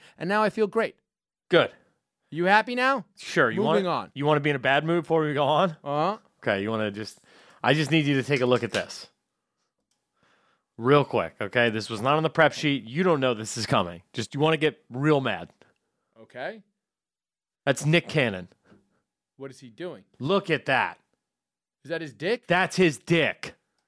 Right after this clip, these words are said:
Speaker 1: Nice.
Speaker 2: Look at how big Nick Cannon's dick is. Look at that thing.
Speaker 1: Um,
Speaker 2: He's trying to hide it. He can't. It's too big.
Speaker 1: You'd think somebody would have caught that.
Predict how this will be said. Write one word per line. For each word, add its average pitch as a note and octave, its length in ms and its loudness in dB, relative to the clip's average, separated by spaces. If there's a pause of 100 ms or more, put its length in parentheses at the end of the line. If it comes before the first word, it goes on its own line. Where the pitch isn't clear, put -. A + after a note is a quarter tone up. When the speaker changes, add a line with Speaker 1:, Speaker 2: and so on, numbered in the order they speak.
(640)
Speaker 1:
Nice. G#3 400 -14
Speaker 2:
Look F#3+ 100 0
at A3 60 6
how A3+ 60 6
big F3 400 2
Nick F3 160 -2
Cannon's E3+ 380 2
dick E3 240 2
is. F2+ 340 -4 (3000)
Look A#3 160 4
at B3 120 0
that G#2+ 220 0
thing. G2 240 -2 (960)
Speaker 1:
Um, D#3+ 640 -2 (880)
Speaker 2:
He's E3+ 160 0
trying B3 300 2
to G#3 80 2
hide G3+ 300 2
it. - 180 -10
He C3 140 -8
can't. G3+ 440 2
It's - 160 -14
too A3+ 180 -2
big. G#3 280 0 (760)
Speaker 1:
You'd E3 140 -10
think C4 160 -6
somebody D3+ 240 0
would A2 120 -8
have F#2+ 100 -20
caught F#3+ 300 -2
that. D2 180 -18